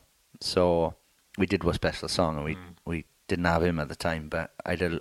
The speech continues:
Speaker 1: I'd have loved to have had him on.
Speaker 2: So with that, on the first episode, we talked a lot about what happened after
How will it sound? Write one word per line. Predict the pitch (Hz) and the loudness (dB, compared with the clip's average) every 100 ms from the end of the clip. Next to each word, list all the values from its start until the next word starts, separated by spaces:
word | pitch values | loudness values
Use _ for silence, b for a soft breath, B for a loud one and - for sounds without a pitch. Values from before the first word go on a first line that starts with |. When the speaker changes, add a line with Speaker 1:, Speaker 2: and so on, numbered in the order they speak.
| - | -4
Speaker 1:
I'd | 82 | -4
have | 82 | -2
loved | 85 78 - | -2 -4 -4
to | |
have | 85 | -2
had | 82 80 | 0 -2
him | 78 | -4
on. | 76 - _ _ _ _ _ _ _ _ | -6 -10 _ _ _ _ _ _ _ _
Speaker 2:
So | 143 | 0
with | 147 | 4
that, | 135 123 | 6 6
on | 131 | 4
the | 120 | 2
first | - 135 120 - - - | 4 4 4 -2 -2 4
episode, | 117 - 247 | 4 4 2
we | 113 113 | 0 0
talked | 123 110 - | 0 2 2
a | |
lot | 117 113 | 2 2
about | 107 113 107 - _ _ - | 2 4 2 -2 _ _ -8
what | 120 120 110 | 0 2 4
happened | 117 - 113 | 4 2 4
after | 107 104 - 113 | 4 4 2 2